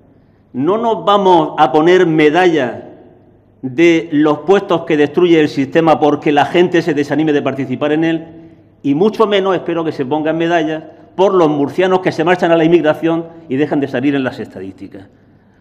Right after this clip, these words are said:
Por cierto, hablando de inmigración, cuando yo le hablaba de sobrecualificación, no les decía, le he insistido en que a quien lo necesita hay que darle esa formación.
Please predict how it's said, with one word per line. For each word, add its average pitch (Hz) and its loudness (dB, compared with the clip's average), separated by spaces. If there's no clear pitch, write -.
Por 147 0
cierto, 214 2
hablando 202 4
de 185 6
inmigración, 139 0
cuando 139 -2
yo 202 0
le 202 0
hablaba 185 0
de 151 0
sobrecualificación, 139 -4
no 156 0
les 160 0
decía, 143 -2
le 110 -10
he 135 -6
insistido 131 -4
en 117 -8
que 123 -4
a 123 -4
quien 139 -2
lo 139 -2
necesita 147 -4
hay 170 -2
que 135 -4
darle 147 -4
esa 131 -6
formación. 143 -6